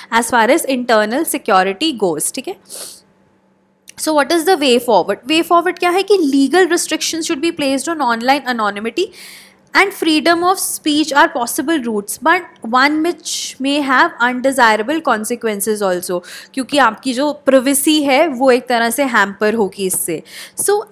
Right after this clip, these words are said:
and what is the source of a digital wildfire is a nation state or an international, uh, institution, हमें वो भी नहीं पता, तो हम अपनी कंट्री के लिए लॉज बना सकते हैं, हम इंटरनेशनल इंस्टीट्यूशंस के लिए लॉ नहीं बना सकते, तो वो भी एक प्रॉब्लम एरिया है,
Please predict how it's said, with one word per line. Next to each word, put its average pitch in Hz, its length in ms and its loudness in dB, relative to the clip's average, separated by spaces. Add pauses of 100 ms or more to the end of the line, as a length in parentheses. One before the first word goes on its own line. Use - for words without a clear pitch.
(100)
and 403 240 -2 (220)
what 285 220 6
is 339 120 0
the 392 140 2
source 302 320 0
of 381 100 0
a 349 40 -2 (100)
digital 311 420 -2
wildfire 262 800 4 (320)
is 302 160 0
a - 80 4
nation 294 540 -2
state 320 340 -2
or 285 160 4
an 294 140 0
international, 269 680 -2 (300)
uh, 214 260 4 (180)
institution, 247 500 -4
हमें 294 200 0
वो 277 140 2
भी 262 160 2
नहीं 269 160 2
पता, 196 300 0
तो 269 120 -2
हम 285 140 0
अपनी 285 220 -2
कंट्री 269 340 0
के 277 120 2
लिए 285 100 4
लॉज 226 280 6
बना 233 200 2
सकते 220 260 -4
हैं, 359 160 2 (340)
हम 285 140 -4 (100)
इंटरनेशनल 269 560 0
इंस्टीट्यूशंस 247 680 -4
के 262 100 0
लिए 277 120 4
लॉ 226 200 4
नहीं 214 220 -2
बना 196 240 -2
सकते, 202 240 -6
तो 262 120 -2
वो 247 240 4
भी 262 140 2
एक 277 140 -4
प्रॉब्लम 214 420 2
एरिया 180 320 -2
है, 175 200 -6